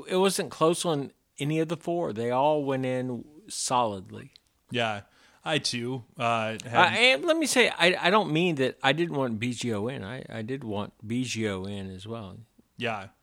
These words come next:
Speaker 2: Well, let me ask you this. S-, let's just start right there. What is your most memorable Craig Biggio moment?
Speaker 1: Mm.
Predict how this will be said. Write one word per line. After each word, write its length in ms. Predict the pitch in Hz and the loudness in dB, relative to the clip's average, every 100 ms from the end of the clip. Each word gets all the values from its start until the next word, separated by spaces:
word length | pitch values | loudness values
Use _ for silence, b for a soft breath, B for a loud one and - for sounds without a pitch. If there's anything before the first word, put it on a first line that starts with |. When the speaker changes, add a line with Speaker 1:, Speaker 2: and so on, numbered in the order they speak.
| b b b | b b b
Speaker 2:
Well, 320 | 175 180 151 147 | 0 0 0 -4
let 120 | 196 | 0
me 60 | 254 | 2
ask 260 | 220 - | 2 2
you 80 | 156 | -2
this. 400 | 127 92 - - _ | -2 -4 -10 -14 _
S-, 200 | - - | -10 -8
let's 160 | 143 131 | -6 -4
just 180 | 147 123 | -2 0
start 280 | 147 131 117 | 0 0 0
right 180 | 110 - | -4 -6
there. 380 | 113 104 98 92 | -6 -4 -6 -6
What 220 | 160 254 | 0 4
is 200 | 214 156 | 4 4
your 220 | 147 139 123 | 2 2 0
most 460 | 127 135 135 - | 0 2 2 2
memorable 520 | 143 156 143 123 127 | 2 4 4 4 0
Craig 380 | 120 131 123 107 | 0 -2 -2 -2
Biggio 500 | 117 123 110 113 104 | -2 0 0 -2 -2
moment? 440 | 104 101 95 87 73 _ _ _ _ _ _ _ _ _ _ _ _ - | -2 -2 -2 -6 -12 _ _ _ _ _ _ _ _ _ _ _ _ -18
Speaker 1:
Mm. 380 | 101 101 113 98 | -14 -10 -8 -8